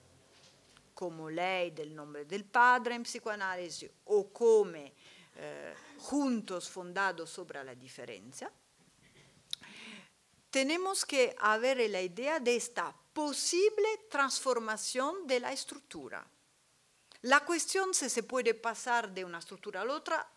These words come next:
la dejamos abierta. No es también en el problema, ¿ah? No, no es que está mejor si un psicótico deviene un neurótico, un neurótico deviene un psicótico. Entonces, no es nuestro problema.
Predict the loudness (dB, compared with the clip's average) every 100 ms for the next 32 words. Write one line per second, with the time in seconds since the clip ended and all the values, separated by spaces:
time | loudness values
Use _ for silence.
0 | _ _ -8 -6 -4 -4 -2 -2 -2 -4
1 | -4 -4 -8 -12 -18 -18 _ _ _ _
2 | _ -8 -2 0 0 -6 -10 _ _ _
3 | -14 -10 -4 2 4 2 -4 -10 -16 -20
4 | -16 -14 -8 -4 4 4 2 -4 -12 -12
5 | -12 -12 -16 -10 -4 -2 0 0 0 0
6 | -2 -2 -2 2 2 2 -2 -6 -6 -12
7 | -4 -4 -4 -4 -4 -4 -6 -8 -8 -8
8 | -2 0 0 -2 -4 -2 -2 -2 -2 -4
9 | -10 -10 -12 -14 -16 -16 -14 -12 -12 -14
10 | -10 -8 -8 -8 -6 -6 -6 -14 -14 -14
11 | -12 -12